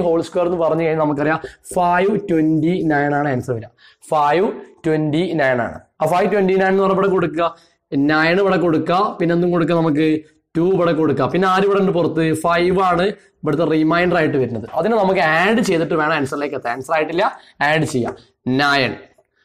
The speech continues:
ടു, ഫൈവ് പ്ലസ് സിക്സ്, ഇലവൻ വരും. ബാലൻസ് ഉള്ള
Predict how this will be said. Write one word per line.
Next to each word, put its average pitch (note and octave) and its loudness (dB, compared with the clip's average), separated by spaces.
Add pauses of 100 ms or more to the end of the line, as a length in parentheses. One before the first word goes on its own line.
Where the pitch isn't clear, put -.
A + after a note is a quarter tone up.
(640)
ടു, G3 2 (920)
ഫൈവ് G3 0 (100)
പ്ലസ് A3+ 0
സിക്സ്, F#3+ -2 (440)
ഇലവൻ F#3 2 (100)
വരും. F3 0 (400)
ബാലൻസ് E3+ 0
ഉള്ള F3+ 2